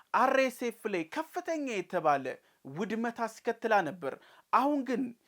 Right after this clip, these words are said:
አር ኤስ ኤፍ ድንበሩ አቅራቢያ ደርሷል። እንዲሁም የአር ኤስ ኤፍ ዛቻ ግብጽን አስደንግጧታል። ግብጽ ለምን አር ኤስ ኤፍን ፈራችው? የአሜሪካ የደህንነት መስሪያ ቤቶች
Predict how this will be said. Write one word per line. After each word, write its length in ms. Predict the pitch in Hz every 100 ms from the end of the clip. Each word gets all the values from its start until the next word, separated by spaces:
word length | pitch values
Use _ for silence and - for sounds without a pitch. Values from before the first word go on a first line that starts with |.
| _ _ _ _ -
አር 200 | 220 247
ኤስ 220 | 247 202 - 196
ኤፍ 180 | 151 - - 143
ድንበሩ 520 | 180 302 262 254 226
አቅራቢያ 560 | 220 208 196 190 180 196
ደርሷል። 480 | 165 147 - 135 - - _ _
እንዲሁም 440 | 185 254 294 277 170 135
የአር 340 | 151 226 247 262
ኤስ 220 | 294 262 -
ኤፍ 180 | 285 - 175
ዛቻ 320 | 165 165 - 139 123 - _ -
ግብጽን 480 | 165 233 202 226 220 -
አስደንግጧታል። 920 | 214 202 196 233 214 214 175 151 135 - - - -
ግብጽ 280 | 156 262 262 - _ 214
ለምን 320 | 262 269 277
አር 220 | 247 233 220
ኤስ 200 | 208 -
ኤፍን 380 | 190 - 214 226 202 156
ፈራችው? 640 | - 190 175 156 135 - 117 - -
የአሜሪካ 540 | 190 208 254 269 269 302 294 - 226
የደህንነት 680 | 233 254 247 247 254 254 254 208
መስሪያ 380 | 226 208 233 202
ቤቶች 380 | 143 143 131